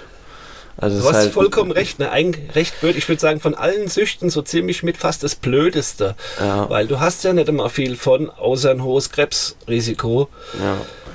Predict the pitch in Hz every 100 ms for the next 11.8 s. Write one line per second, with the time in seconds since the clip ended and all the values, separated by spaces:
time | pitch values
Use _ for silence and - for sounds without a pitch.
0 | - - 147 175 135 104 127 123 117 123
1 | 120 - 110 110 107 117 120 120 - 190
2 | 226 - 120 113 117 135 - 113 - 117
3 | 131 160 - 120 104 107 107 104 - -
4 | 123 165 - - - - - - - -
5 | 107 107 - 107 110 - 110 117 113 113
6 | - 110 110 117 107 107 104 - - -
7 | - - 98 104 101 101 107 110 110 107
8 | - 104 110 120 123 113 127 - 107 104
9 | 113 - 107 110 104 104 - - 95 107
10 | 107 107 - 98 101 - 107 - 92 -
11 | 107 - - 95 - - 101